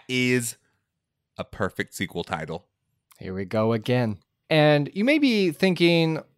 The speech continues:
Speaker 2: "Mamma Mia is not that old, and this is a retro movie podcast." Well, the rule we go by is ten years mathematically, maybe not by calendar
Speaker 1: Yes.
Speaker 2: release.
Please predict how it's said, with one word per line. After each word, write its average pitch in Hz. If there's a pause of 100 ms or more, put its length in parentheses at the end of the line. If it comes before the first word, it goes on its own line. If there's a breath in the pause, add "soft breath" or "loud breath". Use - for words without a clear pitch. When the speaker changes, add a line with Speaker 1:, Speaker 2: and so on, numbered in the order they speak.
(120)
Speaker 2:
"Mamma 196
Mia 175
is 120
not 160
that 135
old, 156
and 151
this 214
is 175
a 147
retro 143
movie 127
podcast." 120
Well, 285 (600 soft breath)
the 190
rule 320
we 254
go 214
by 175
is 147 (100)
ten 202
years 113 (180)
mathematically, 147 (100)
maybe 202
not 165 (560)
by 147
calendar 135
Speaker 1:
Yes. 110
Speaker 2:
release. 104